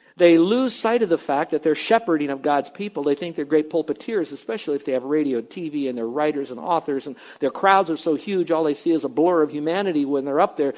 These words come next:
and a few people that are on their staff, and a few more that's maybe on their boards.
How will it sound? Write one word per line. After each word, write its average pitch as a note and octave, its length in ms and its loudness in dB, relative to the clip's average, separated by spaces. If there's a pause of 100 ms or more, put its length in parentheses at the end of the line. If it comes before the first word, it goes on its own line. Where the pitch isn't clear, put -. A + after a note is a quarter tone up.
(180)
and D3+ 100 -2
a C3+ 60 0
few A3 180 -4
people D#3+ 300 -2
that D3 100 0
are D3+ 80 4
on D3+ 140 0
their C3+ 80 -6
staff, E3 440 0
and C#3+ 80 -8
a B2+ 60 -8
few G3 180 -4
more F#3+ 240 -2
that's D3+ 200 -4
maybe D3+ 200 -2
on C#3 140 -6
their B2+ 140 -6
boards. D#3 420 2